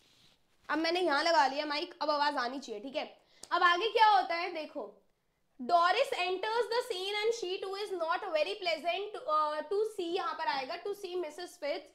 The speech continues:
मिसेस पियर्सन brings her on track too। अब डोरिस अंदर आती है और वो भी खुश नहीं है मिसेस फिट्ज को देख के, बोल रही है, "यार, हमारी फैमिली मैटर है, तू क्यों इंटरफेयर कर रही है?" तो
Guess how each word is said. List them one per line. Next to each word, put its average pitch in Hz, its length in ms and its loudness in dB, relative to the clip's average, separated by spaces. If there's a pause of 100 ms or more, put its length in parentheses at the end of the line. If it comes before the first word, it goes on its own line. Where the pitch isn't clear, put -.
(220)
मिसेस 359 320 -6
पियर्सन 359 480 -4
brings 330 240 -6
her 320 160 -4
on 320 140 -4
track 294 280 -4 (120)
too। 302 100 2
अब 320 120 0
डोरिस 302 300 4
अंदर 349 220 0
आती 349 300 2
है 359 280 -2 (260)
और 392 140 4
वो 349 120 -4
भी 381 120 -2
खुश 359 280 -8
नहीं 269 120 -8
है 233 60 -8
मिसेस 240 320 -12
फिट्ज 220 180 -16
को 226 100 -14
देख 220 100 -10
के, 262 120 -12
बोल 262 160 -6
रही 254 80 -8
है, 262 60 4
"यार, 262 100 -2
हमारी 254 280 -6
फैमिली 240 320 -6
मैटर 233 260 -6
है, 226 60 -4
तू 247 160 -8
क्यों 247 180 -8
इंटरफेयर 233 320 -8
कर 233 160 -4
रही 214 160 -6
है?" 240 60 -8
तो 440 420 -2